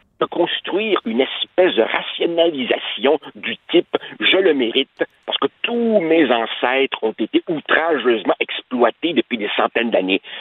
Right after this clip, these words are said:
C'est probablement comme ça que tu trouves l'espèce de, de quiétude psychologique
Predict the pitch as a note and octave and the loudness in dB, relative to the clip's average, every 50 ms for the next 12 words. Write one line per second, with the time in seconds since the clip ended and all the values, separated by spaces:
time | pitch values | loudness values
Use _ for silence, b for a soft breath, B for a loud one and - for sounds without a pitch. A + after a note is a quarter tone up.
0 | B B - - - - - - F#4+ G#4 G#4 A4 A#4 G#4+ - - - - - - | B B -2 0 0 0 2 2 2 2 2 -2 -2 -4 -2 -4 -4 -4 -4 -4
1 | - A2 - _ _ _ _ _ _ - - - - - - C#3 C#3+ D3 D3 - | -2 -2 -2 _ _ _ _ _ _ -2 -2 -2 -2 -6 -4 -2 0 0 -2 -2
2 | - _ - - - - F#3 F#3 D3+ B2+ G#2+ F2+ F#2+ - B B B B F#2+ G#2 | -6 _ -2 0 2 2 2 2 -2 -4 -2 0 0 0 B B B B -2 0
3 | A#2 - - - _ - C#3 D3 D3 B2 C3+ G#2+ - - - A#2 G#2 A2 - - | 0 0 -2 -6 _ 0 2 2 2 0 -2 -4 -6 -6 -10 -2 -2 -2 -2 -2
4 | - - C#3+ E3+ F3+ - _ - - - F#3+ E3+ - - - - - - - B2 | -14 -6 0 2 2 2 _ -4 -4 -2 -2 -2 -4 -8 -6 -4 -4 -4 -4 0
5 | - - A2 G#2+ G2 G2 - - A2+ A2+ _ _ - | 0 2 2 2 2 0 0 0 -2 -2 _ _ -2